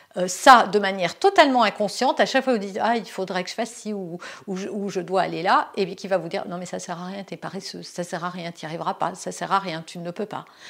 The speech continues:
Donc, surveillez vos croyances. J'ai fait des vidéos sur les croyances. N'hésitez pas à aller les voir.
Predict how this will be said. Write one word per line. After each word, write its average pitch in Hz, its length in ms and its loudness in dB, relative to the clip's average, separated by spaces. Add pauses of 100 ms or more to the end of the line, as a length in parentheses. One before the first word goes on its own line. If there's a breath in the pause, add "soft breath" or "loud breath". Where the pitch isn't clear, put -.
(180 loud breath)
Donc, - 180 -8
surveillez 226 540 -2
vos 190 100 -4
croyances. 196 520 -2
J'ai 175 40 -6
fait 196 160 -6
des 175 120 -6
vidéos 185 340 -8
sur 208 180 -8
les 196 120 -8
croyances. 175 580 -8 (240 loud breath)
N'hésitez 170 360 -8
pas 196 280 -2
à 175 140 -2
aller 202 260 -4
les 160 240 -8
voir. 160 560 -6